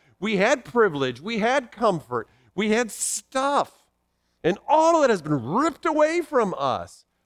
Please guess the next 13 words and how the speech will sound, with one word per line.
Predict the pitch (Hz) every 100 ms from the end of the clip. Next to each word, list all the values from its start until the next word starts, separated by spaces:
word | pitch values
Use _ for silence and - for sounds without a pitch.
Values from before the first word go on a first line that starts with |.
| -
We're | 226 196 127 -
done. | - 262 320 311 175
We're | 139 143
goners. | 120 151 226 311 349 330 233 117
We're | 123 208 185
as | 170 156
good | - 180 277 311 302 _ _
as | - 156
a | 151
pile | _ - - 247 254 262 254
of | 185 151
dried | 120 143 196 202 196 202 180 _ _ _
bones." | 131 120 190 233 262 330 302 127 82 - _